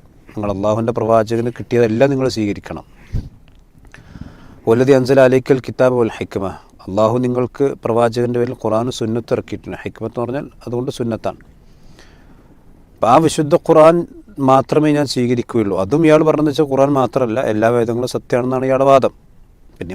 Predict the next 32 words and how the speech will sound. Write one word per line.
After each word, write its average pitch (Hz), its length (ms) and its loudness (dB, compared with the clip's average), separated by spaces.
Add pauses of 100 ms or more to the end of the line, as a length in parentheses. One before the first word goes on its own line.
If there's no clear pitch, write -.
മുസ്ലിമീങ്ങൾ 110 460 -4 (100)
പ്ലാറ്റ്ഫോമിൽ 123 460 0
നിന്ന് 131 180 -4
സംസാരിക്കുമ്പോൾ 123 680 -4
ഒരു, 127 100 -8 (180)
ഒരു 120 160 -6
ഖുർആൻ്റെ 120 380 0
ആളായിട്ട് 120 340 0
സംസാരിക്കണം. 113 580 -4 (800)
ഇനി 110 140 -2 (180)
പിന്നെ 98 260 -4 (460)
ശ്രീനാരായണ 107 580 -2
ഗുരുവിൻ്റെ 120 380 -2
സമാധി 120 380 -2
ചെല്ലുമ്പോൾ 117 380 -4
അവിടെ 113 220 -2
ശ്രീനാരായണ 113 480 0
ഗുരുവിൻ്റെ 113 280 -2
ആളാവും. 104 240 -2 (600)
ഇനി 117 180 -2
വേറെ 113 200 4
എന്തെങ്കിലും 123 340 0
അവസ്ഥയിൽ 117 320 -4
ചെല്ലുമ്പം 113 320 -6 (100)
അതിങ്ങനെ 123 380 -4
നിറമാറ്റം 123 580 0
ഈ, 135 40 -2 (140)
ഈ 127 40 -2 (100)
ആളുകളൊക്കെ 120 440 -2
ഒരു 123 100 -4 (260)
രീതി 107 300 -4
ശാസ്ത്രത്തിൻ്റെ 110 580 -6